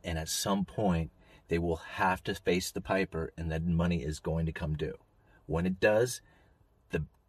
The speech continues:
desire for dollars is going to be enormous. It's going to be huge. Money market accounts. Um, you know, I have a money market account,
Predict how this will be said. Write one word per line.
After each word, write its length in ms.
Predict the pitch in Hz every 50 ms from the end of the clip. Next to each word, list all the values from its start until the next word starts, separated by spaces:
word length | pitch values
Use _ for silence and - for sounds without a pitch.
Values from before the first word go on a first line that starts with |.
| _ _ _ _ _ _ _ _ _ _ _ _ _ _ _ _ _
desire 540 | - 92 87 85 90 92 92 98 104 110 110
for 140 | - - 104
dollars 520 | 87 82 90 90 92 95 95 101 104 -
is 240 | 95 82 80 82 80
going 420 | - - 92 85 85 90 90 90 85
to 100 | - 87
be 280 | 82 - 80 80 80 82
enormous. 720 | 82 78 73 - - - - - - - - - - - - _ _ _ _ _ _ _ _ _ _ _ _ _ _ _ _ _ _ _ _ _ _ _ _ _ _ _ - - - - - _
It's 120 | - -
going 320 | - _ - 101 90 90 90
to 60 | 85
be 140 | 85 85 80
huge. 500 | - - 82 - - - - - - - _ _ _ _ _ - _ _ _ _ _ _ _ _ _ _ _ - - -
Money 240 | 101 98 107 117 113
market 340 | 101 90 82 82 - 80
accounts. 520 | 71 - - 92 76 67 62 - - - - - - - - - _ _ _ _ _ _ _ _ _ _ -
Um, 460 | 101 101 101 98 98 95 95 98 95 - _ _ _ _ _ _ _ _ _ _ _ _ _ - - - - - - _ _ _ _ _ _ _ _ _ _ _ _ _ _ _ _ _ _ _ _ -
you 140 | 117 117 117
know, 220 | 113 107 98 - - _ _ _ _ _ -
I 140 | 120 131 131
have 260 | 135 131 117 113 117
a 40 | 113
money 220 | 113 113 110 113
market 300 | 110 107 104 104 - 98
account, 420 | 101 95 - 107 101 101 104 92